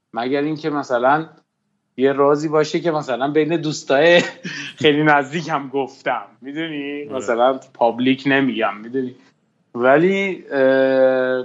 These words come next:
Speaker 1: نگفتنه باعث می‌شه که این فرهنگ همینجور عقب مونده تر بمونه.
Speaker 2: نه،
Speaker 1: همینطور
Speaker 2: کاملاً
Speaker 1: که تو
Speaker 2: موافق.
Speaker 1: داری می‌گی،
Speaker 2: اولش
Speaker 1: اون
Speaker 2: که داشتی
Speaker 1: موقع خیلی
Speaker 2: داستانو
Speaker 1: زیاد
Speaker 2: تعریف
Speaker 1: بوده.
Speaker 2: می‌کردی، خیلی ترسیدم، گفتم شت، این داستانش الان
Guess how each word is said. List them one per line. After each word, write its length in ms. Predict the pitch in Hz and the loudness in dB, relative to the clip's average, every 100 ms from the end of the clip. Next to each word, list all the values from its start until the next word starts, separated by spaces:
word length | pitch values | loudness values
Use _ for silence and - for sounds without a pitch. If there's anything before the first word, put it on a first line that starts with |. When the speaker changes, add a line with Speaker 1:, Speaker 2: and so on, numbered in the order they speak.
| 123 | -6
Speaker 1:
نگفتنه 1160 | 131 135 131 135 131 - 135 131 160 175 156 139 | 0 0 2 0 -2 -2 -2 -2 -2 -2 -2 -2
باعث 440 | 127 127 135 - 170 | 0 0 -2 -6 -8
می‌شه 280 | 151 170 | -6 -6
که 400 | 151 170 165 165 - | -4 0 2 0 -2
این 120 | 147 | -6
فرهنگ 540 | 147 143 123 120 120 | 0 2 2 0 -6
همینجور 320 | 135 156 156 - | -10 -6 -4 0
عقب 380 | 127 117 120 117 | 0 2 -2 -4
مونده 300 | 123 117 117 | -14 -14 -14
تر 220 | 117 123 135 | -4 -2 -2
بمونه. 480 | 135 127 101 92 _ _ _ _ - | -4 -10 -12 -20 _ _ _ _ -12
Speaker 2:
نه، 100 | 127 | -4
Speaker 1:
همینطور 220 | 131 123 | -2 0
Speaker 2:
کاملاً 180 | 147 127 | 0 -2
Speaker 1:
که 60 | 123 | -2
تو 60 | |
Speaker 2:
موافق. 140 | 113 127 | -2 0
Speaker 1:
داری 200 | 123 127 | -2 -2
می‌گی، 320 | 127 127 151 | -4 0 2
Speaker 2:
اولش 220 | 135 147 | 4 4
Speaker 1:
اون 80 | 151 | 4
Speaker 2:
که 60 | 151 | 4
داشتی 280 | 160 135 | 4 4
Speaker 1:
موقع 220 | 160 139 147 | 2 4 4
خیلی 140 | 180 | 4
Speaker 2:
داستانو 180 | 147 131 | 2 0
Speaker 1:
زیاد 120 | 113 | 0
Speaker 2:
تعریف 240 | 110 123 120 | 0 0 -2
Speaker 1:
بوده. 120 | 135 | -2
Speaker 2:
می‌کردی، 540 | 113 135 123 131 160 | -2 -2 -2 -6 -8
خیلی 260 | 143 147 151 | -8 -6 -4
ترسیدم، 500 | 127 120 107 143 147 | -6 -10 -8 -6 -6
گفتم 200 | 123 139 | -6 -10
شت، 340 | - 143 127 | -6 -6 -6
این 100 | 120 | -4
داستانش 480 | 117 107 - 123 - | -4 -6 -6 -6 -6
الان 160 | 110 | -8